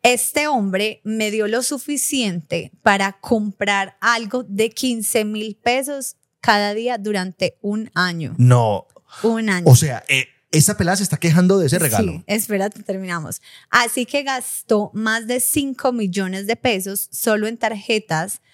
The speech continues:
Speaker 1: de regalo de Starbucks. Sigo pensando que él solo lo hizo para hacerme cambiar de opinión con respecto a los bonos. O sea, él ya <laughs> sabía que ella odiaba los bonos.
Speaker 2: Y le dio cincuenta y cuatro.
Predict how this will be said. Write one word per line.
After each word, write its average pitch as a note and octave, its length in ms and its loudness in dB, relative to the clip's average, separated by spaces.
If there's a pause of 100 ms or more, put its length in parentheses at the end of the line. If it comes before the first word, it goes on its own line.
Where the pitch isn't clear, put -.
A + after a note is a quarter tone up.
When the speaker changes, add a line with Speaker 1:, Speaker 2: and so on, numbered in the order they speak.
(220)
Speaker 1:
de G#3 180 2
regalo F#3 420 -2
de A3 140 -4
Starbucks. G3+ 680 -2 (440)
Sigo A#3 440 2
pensando A#3+ 540 -2
que - 120 -8
él F#3+ 80 -6
solo A3 280 -2
lo G#3+ 140 -2
hizo C4 260 -2
para G3 280 2
hacerme F#3 340 -6
cambiar F#3+ 320 -4
de F3+ 80 -8
opinión A3+ 360 -4
con G3 180 -4
respecto G3+ 460 -2
a G3+ 60 4
los F3 180 -2
bonos. E3+ 340 -6
O F#3 60 -6
sea, G3+ 120 2
él F#3 100 -2
ya F3 100 0
<laughs> - 20 -2
sabía B3+ 560 0 (100)
que A3+ 380 -4 (280)
ella F#3 240 -2
odiaba F#3 280 -2
los F3+ 200 -8
bonos. E3 360 -8 (140)
Speaker 2:
Y D#3 120 8
le D#3 120 6
dio C#3 220 2
cincuenta D3+ 340 -2
y - 20 0
cuatro. B2 300 0